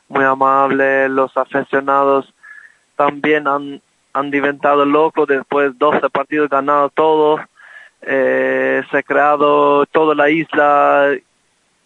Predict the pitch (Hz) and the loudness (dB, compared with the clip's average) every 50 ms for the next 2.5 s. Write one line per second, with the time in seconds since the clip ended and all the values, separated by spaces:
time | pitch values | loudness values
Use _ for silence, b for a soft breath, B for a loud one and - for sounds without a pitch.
0 | _ _ _ - 143 - - 156 151 151 143 - 147 147 143 143 143 147 139 - | _ _ _ -14 -14 -8 -4 -2 0 0 0 -2 -2 -2 -2 -2 -4 -4 -6 -4
1 | - 156 170 175 185 185 185 185 185 180 175 _ - 143 143 139 139 135 135 135 | -4 -2 0 2 2 2 2 0 0 -2 -6 _ -2 0 0 0 0 0 0 0
2 | 135 135 135 135 135 135 135 135 135 139 | 0 0 0 -2 -2 -2 -2 -4 -6 -8